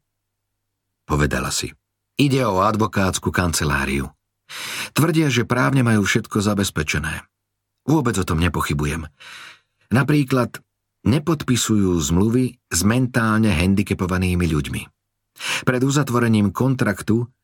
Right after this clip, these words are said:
musí človek prejsť dôkladným psychiatrickým vyšetrením a zrušiť prípadné životné poistky, aby ich nemohli poisťovne dať na súd. Je tam aj množstvo ďalších klauzúl,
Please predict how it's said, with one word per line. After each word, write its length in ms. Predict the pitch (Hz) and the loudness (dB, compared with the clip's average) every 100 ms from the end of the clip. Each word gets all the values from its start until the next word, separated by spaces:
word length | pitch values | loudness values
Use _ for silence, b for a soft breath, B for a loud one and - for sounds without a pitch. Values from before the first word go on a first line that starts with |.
| B - | B -2
musí 320 | 117 127 131 | 0 2 0
človek 400 | 113 117 110 98 | 0 0 0 0
prejsť 480 | 107 104 95 - 85 | 0 2 2 -2 -4
dôkladným 800 | 92 110 147 143 123 120 117 107 | 0 0 2 0 0 0 0 0
psychiatrickým 800 | - - 107 95 98 - 85 78 | -2 -2 -2 0 -2 -2 -2 0
vyšetrením 720 | 95 117 113 117 120 127 127 - _ _ _ _ - | 0 0 0 0 2 2 0 -6 _ _ _ _ -2
a 80 | 120 | 0
zrušiť 520 | 127 151 147 110 - | 2 2 2 0 -2
prípadné 640 | - 123 120 107 95 90 | 0 0 0 -2 0 0
životné 440 | 80 107 98 92 80 | 2 0 0 -2 0
poistky, 560 | 95 107 104 - 123 120 _ _ _ _ _ | 0 0 0 -2 -2 -2 _ _ _ _ _
aby 320 | 113 113 113 | -2 0 0
ich 80 | 92 | 0
nemohli 400 | 113 123 107 92 | 0 2 2 0
poisťovne 640 | 101 117 110 - 101 95 90 | 0 0 0 -2 0 0 0
dať 160 | 90 85 | -2 0
na 100 | 85 | 0
súd. 460 | 80 - 80 - - _ _ _ _ | 0 -4 -8 -14 -20 _ _ _ _
Je 160 | - 156 | -2 0
tam 240 | 151 131 | 2 2
aj 80 | 123 | 2
množstvo 320 | 123 123 - 117 | 2 0 0 0
ďalších 480 | 127 139 123 95 | 0 0 0 0
klauzúl, 640 | - 90 90 78 82 80 | 0 -2 0 0 -2 -2